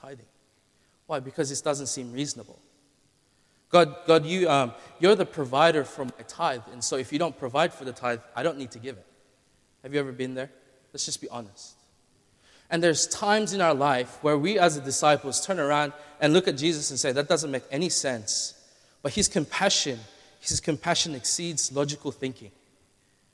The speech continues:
Jesus Christ's compassion exceeds logical thinking.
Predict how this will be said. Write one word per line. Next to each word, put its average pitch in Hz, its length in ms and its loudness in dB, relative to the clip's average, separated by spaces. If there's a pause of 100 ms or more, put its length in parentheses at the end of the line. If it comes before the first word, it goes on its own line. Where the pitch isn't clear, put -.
(420)
Jesus 196 320 0
Christ's 170 300 0
compassion 156 560 -4
exceeds 131 480 -6
logical 139 340 -6
thinking. 127 420 -14